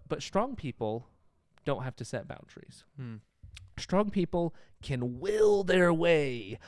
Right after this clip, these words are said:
Speaker 1: all the way to a healthy relationship.
Speaker 2: Right.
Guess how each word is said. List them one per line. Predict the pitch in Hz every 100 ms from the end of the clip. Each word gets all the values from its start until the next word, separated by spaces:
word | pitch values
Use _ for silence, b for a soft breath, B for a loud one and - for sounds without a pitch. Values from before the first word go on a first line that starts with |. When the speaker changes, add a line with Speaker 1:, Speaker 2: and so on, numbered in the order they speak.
| B B
Speaker 1:
all | 143 160 170
the | 156
way | 143 139
to | - 127 117
a | 107
healthy | 113 139 123 120
relationship. | 110 110 120 127 - 113 117 104 - -
Speaker 2:
Right. | - 113 104 101